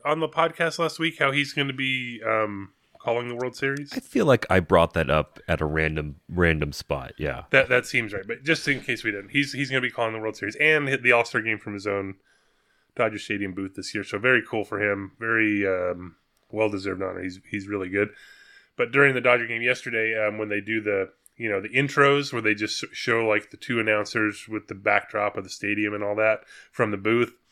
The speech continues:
Speaker 1: I don't remember ever seeing Joe Davis wear glasses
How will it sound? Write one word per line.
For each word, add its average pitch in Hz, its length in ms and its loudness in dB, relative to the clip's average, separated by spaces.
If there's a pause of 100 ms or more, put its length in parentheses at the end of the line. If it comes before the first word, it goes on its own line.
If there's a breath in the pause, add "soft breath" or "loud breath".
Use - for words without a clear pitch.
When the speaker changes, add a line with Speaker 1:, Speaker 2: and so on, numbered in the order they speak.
(920 soft breath)
Speaker 1:
I 160 80 6
don't 196 240 4
remember 170 480 2
ever 160 240 4
seeing 143 360 -2
Joe 135 200 2
Davis 131 440 0
wear 120 300 4
glasses 120 960 0